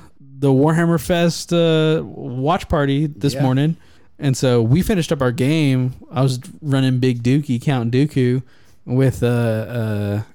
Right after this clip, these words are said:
Speaker 1: with some B one droids and some Magna Guard last night.
Speaker 2: Hell
Speaker 1: We
Speaker 2: yeah.
Speaker 1: slaughtered some, well, no, we,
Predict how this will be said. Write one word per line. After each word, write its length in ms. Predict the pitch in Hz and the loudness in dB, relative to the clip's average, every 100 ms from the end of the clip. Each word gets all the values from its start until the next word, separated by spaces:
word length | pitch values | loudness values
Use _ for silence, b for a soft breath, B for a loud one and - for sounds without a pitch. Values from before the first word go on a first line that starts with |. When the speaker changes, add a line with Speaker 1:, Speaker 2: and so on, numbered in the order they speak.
| - - | -20 -8
Speaker 1:
with 160 | 120 127 | -4 -2
some 280 | 139 120 110 | 0 -2 0
B 200 | 117 131 | 0 2
one 300 | 131 135 135 | 2 2 0
droids 400 | 127 127 123 120 | 0 2 0 0
and 100 | 117 | -2
some 140 | 107 | -2
Magna 320 | 107 131 165 131 | -2 0 -2 -2
Guard 320 | 123 117 113 | -4 -6 -4
last 280 | 117 117 123 | -4 -4 -2
night. 360 | 127 131 - | -2 -2 -6
Speaker 2:
Hell 140 | 160 127 | -8 -6
Speaker 1:
We 80 | 120 | -6
Speaker 2:
yeah. 180 | 62 - B B | -8 -20 B B
Speaker 1:
slaughtered 880 | - - - 143 135 135 143 139 127 | -12 -10 -4 0 2 2 2 0 0
some, 160 | 127 92 | -4 -4
well, 140 | 110 | -4
no, 200 | 92 90 | -4 -6
we, 180 | 95 95 | -8 -8